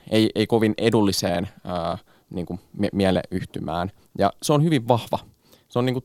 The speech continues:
tosi, tosi vahva ja musta tuntuu, että ihmiset paljon myös välttää sen sanomista, että tuntuu vähän pahalta sanoa, että mä kävin yksin leffassa ja sitä, se jätetään ehkä mainitsematta kaverille. Ja, ja tota,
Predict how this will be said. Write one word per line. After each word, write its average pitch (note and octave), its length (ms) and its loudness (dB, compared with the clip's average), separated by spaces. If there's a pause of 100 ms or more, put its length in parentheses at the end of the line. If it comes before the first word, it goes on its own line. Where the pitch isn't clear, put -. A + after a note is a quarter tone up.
tosi, D#3+ 440 -4
tosi D3 240 -4
vahva A#2+ 320 0
ja G2+ 100 -8 (200)
musta A2+ 220 -8
tuntuu, B2 160 -4
että A#2+ 140 -8
ihmiset B2+ 300 -4
paljon A#2 220 0
myös G#2+ 280 -2
välttää A2 500 -2
sen G2 160 -6
sanomista, G#2 760 -2
että - 140 -8 (800)
tuntuu A2+ 280 2
vähän A#2 180 2
pahalta G#2+ 340 0
sanoa, G2 300 2
että - 140 -6 (500)
mä F#2 120 -6 (180)
kävin G2 240 -2
yksin F#2+ 300 -4
leffassa F#2 520 -4
ja F2 100 0
sitä, F#2+ 260 -4 (180)
se A#2+ 120 0
jätetään A#2 300 4
ehkä A2+ 140 -2
mainitsematta G2+ 760 2 (280)
kaverille. F#2+ 500 0 (440)
Ja, F#2+ 340 2
ja G2 120 -2
tota, F#2+ 400 0